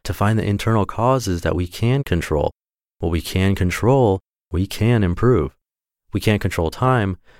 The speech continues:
but we can control how we prioritize actions that fill that time. We can't control information, but we can control what we choose to learn, as well as how much effort we devote to learning. We can't control money,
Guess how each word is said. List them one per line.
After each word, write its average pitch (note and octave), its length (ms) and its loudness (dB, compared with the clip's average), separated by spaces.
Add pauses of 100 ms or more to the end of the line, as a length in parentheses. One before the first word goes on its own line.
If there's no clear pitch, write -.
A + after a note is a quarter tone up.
but F#2 80 2
we F#2+ 100 2
can C3 220 0
control A#2 320 0
how F#2+ 180 -2
we A2 100 0
prioritize G2 720 0
actions F2 440 -4
that F2+ 180 -2
fill D#3 360 0
that - 160 0
time. D2 360 -4 (420)
We F2+ 80 -6
can't F2+ 200 0
control E2+ 300 0
information, F2 680 0 (340)
but F2 80 0
we E2+ 120 0
can A#2+ 320 -2
control F#2 460 0
what G2 180 0
we G2 100 0
choose G2+ 300 -2
to F2 100 -4
learn, F#2+ 480 0 (240)
as D#2+ 120 -2
well F2+ 200 4
as E2 100 -2
how F#2+ 160 0
much F#2 200 -2
effort G2 220 2
we E2+ 120 0
devote F#2+ 440 2
to E2+ 100 -2
learning. F#2 480 0 (540)
We F#2 120 -2
can't F2+ 200 2
control F2 260 0
money, G#2+ 440 2